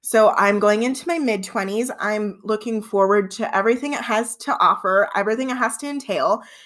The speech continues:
and I'm enjoying the journey so far, you know?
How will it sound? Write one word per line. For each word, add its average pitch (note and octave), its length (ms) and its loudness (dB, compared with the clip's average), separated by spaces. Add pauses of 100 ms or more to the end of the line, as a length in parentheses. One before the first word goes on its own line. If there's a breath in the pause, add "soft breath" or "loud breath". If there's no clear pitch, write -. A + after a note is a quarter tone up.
(400 loud breath)
and A3+ 420 2 (1500)
I'm D4 180 2
enjoying E4+ 360 0
the E4+ 80 2
journey A#3 360 0
so F#3 240 -2
far, F#2 420 -2 (300)
you A#3 220 -2
know? A3 340 0